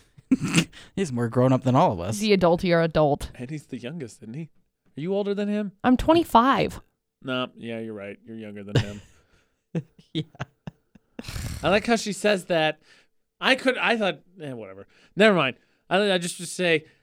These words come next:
Speaker 3: that, uh, Kevin Tron's clearly the adult in the room.
Speaker 2: Yes.
Speaker 3: Okay, so those are my personal problems taken care of until my dad texts me back at some point, which he
Speaker 1: Mm-hmm.
Speaker 3: probably will, 'cause, you
Speaker 1: Yes.
Speaker 3: know, his oldest and favorite is snowed in somewhere,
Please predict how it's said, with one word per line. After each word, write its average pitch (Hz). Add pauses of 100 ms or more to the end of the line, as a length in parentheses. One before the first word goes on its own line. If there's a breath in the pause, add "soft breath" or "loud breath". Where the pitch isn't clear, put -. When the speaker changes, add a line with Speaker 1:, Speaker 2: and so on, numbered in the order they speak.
(140)
Speaker 3:
that, 147
uh, 135
Kevin 156
Tron's 147
clearly 131
the 117
adult 110
in 95
the 98
room. 90 (400)
Speaker 2:
Yes. 190
Speaker 3:
Okay, 131
so -
those 175
are 196
my 160
personal 131
problems 120
taken 127
care 127
of 123
until 135
my 135
dad 120
texts 113
me 120
back 104
at 110
some 104
point, 92 (160)
which 120
he 139
Speaker 1:
Mm-hmm. 127
Speaker 3:
probably 110
will, 92 (200)
'cause, 240
you -
Speaker 1:
Yes. -
Speaker 3:
know, 107 (260)
his 139
oldest 139
and 123
favorite 127
is 120
snowed 127
in 117
somewhere, 120